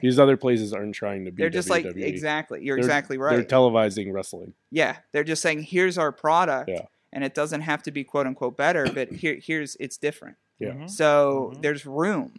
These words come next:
Speaker 2: There's room for all these promotions 'cause they're all marketing their material differently. So, so Impact, when they try to go one-on-one with the E, it's just like, say it was,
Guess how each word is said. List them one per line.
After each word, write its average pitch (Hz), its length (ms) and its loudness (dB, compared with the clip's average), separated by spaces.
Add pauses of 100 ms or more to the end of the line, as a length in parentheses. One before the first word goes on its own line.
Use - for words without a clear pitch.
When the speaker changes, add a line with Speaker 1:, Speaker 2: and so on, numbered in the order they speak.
Speaker 2:
There's 139 200 -4
room 165 260 -4
for 147 160 -2
all 135 80 0
these 135 160 -6
promotions 139 600 -6
'cause 131 160 -8
they're 120 160 -2
all 127 260 2
marketing 127 420 -4
their 123 120 -4
material 127 420 -6
differently. 127 560 -8
So, 127 240 -6 (580)
so 160 280 -2
Impact, 220 520 -2
when 160 80 -2
they 156 100 -2
try 165 200 0
to 156 80 0
go 143 180 -2
one-on-one 139 540 -2
with 135 200 -6 (160)
the 127 240 -8
E, 151 480 -4
it's 131 220 -8
just - 240 -8
like, 131 220 -2 (240)
say 208 300 0
it 165 120 2
was, 151 680 2